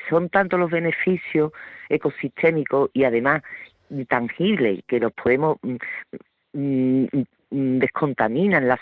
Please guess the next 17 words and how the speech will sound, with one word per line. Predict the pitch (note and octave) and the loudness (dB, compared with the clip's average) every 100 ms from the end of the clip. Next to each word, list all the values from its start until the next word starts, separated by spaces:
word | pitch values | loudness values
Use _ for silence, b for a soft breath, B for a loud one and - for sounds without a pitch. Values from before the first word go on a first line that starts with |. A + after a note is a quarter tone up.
| - | -2
ciudades. | A#2+ B2+ E3+ C#3 | 0 2 2 2
Hay | B2 | 2
muertes | C3+ C3 D#3+ F3 D#3+ C#3 | 0 0 0 0 -2 -2
por | - C#3 | -4 -4
contaminación | - C3 B2 B2 A#2+ A2+ - C3 C#3+ | -2 -2 0 0 0 -4 -2 -2 0
cada | D3+ C3 | 0 2
vez | B2 B2+ | 0 -2
más, | A2+ G#3+ B B B - | -4 -4 B B B -8
setenta | B2 B2 C3+ - D3 B2+ B B B B - | -4 -2 -4 -2 -2 -2 B B B B -10
mil | C3+ B2+ B2+ A#2 B2 A#2+ C3+ F3+ D#3 | -6 -2 -2 0 0 0 2 2 0
muertes | C3+ C3+ E3+ - D#3 D3+ | -2 2 0 0 -2 0
al | B2+ | 0
año, | C3 G#3 E3 A2 B B B B | 0 0 -2 -4 B B B B
eh, | C3 B2+ - | -2 -2 0
por, | B2 A#2 | -2 -2
por, | - B2 A#2 - - - | 0 0 0 -4 -16 -6
eh, | - A#2 A2 A#2+ | -2 0 0 -4